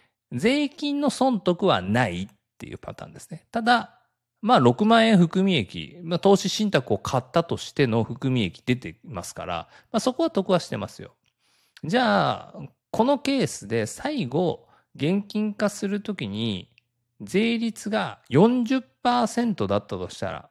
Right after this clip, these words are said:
なんか収入増えてるときにイデコ、えー、取り崩しちゃったっていう場合ですね。この時は税金だけ見ると損してますね。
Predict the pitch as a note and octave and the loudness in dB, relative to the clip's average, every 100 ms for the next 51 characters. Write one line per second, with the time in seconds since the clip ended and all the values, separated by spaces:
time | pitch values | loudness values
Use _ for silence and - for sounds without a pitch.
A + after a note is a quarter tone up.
0 | - C#3 E3 G#3+ - - E3+ G3+ G3 G3+ | -16 -2 0 0 -2 -2 0 0 2 0
1 | - G3+ G#3+ D#3 G#2+ C#3+ D3 A#2 F#2 A2 | 0 0 0 2 0 0 -4 -4 -4 -4
2 | D3+ - E2+ - _ _ _ - F#2 E2+ | -4 -4 -6 -10 _ _ _ -12 -10 -8
3 | - G#2 C#3+ F3 G#3 - - - - A#2+ | -6 -4 -2 -2 -4 -4 -6 -4 -4 -4
4 | - - E2+ - - A2+ - A#2+ _ _ | -4 -14 -12 -14 -16 -18 -18 -20 _ _
5 | _ - - A#3 C4+ - B3+ E3+ F3 C3+ | _ -10 -4 -2 0 0 0 2 4 4
6 | G2 B2 E3 E3+ F3 F3+ F3+ F#3 F3+ G#2+ | 2 0 0 -2 -4 -4 -2 -2 -2 -4
7 | F2 - C3 G2+ - F#2+ F2 F3+ G#2+ - | -6 -6 -6 -4 -2 -2 -2 0 0 -2
8 | - - - - C3+ B2+ | -14 -18 -18 -10 -8 -8